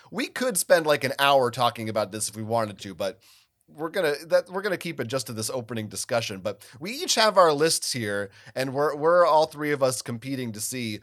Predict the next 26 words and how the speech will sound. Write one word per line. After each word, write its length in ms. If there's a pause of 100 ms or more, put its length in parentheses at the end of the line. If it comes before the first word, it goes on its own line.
(120)
who 100
can 180
predict 440
the 80
biggest 420
movies 500
of 220
the 80
summer, 380
and 260
in 160
order 480
too. 320
We're, 260
you're 140
trying 300
to 100
hit, 260
like, 180
the 80
number 300
one 300
through 140
ten 280
spots 440
correctly. 760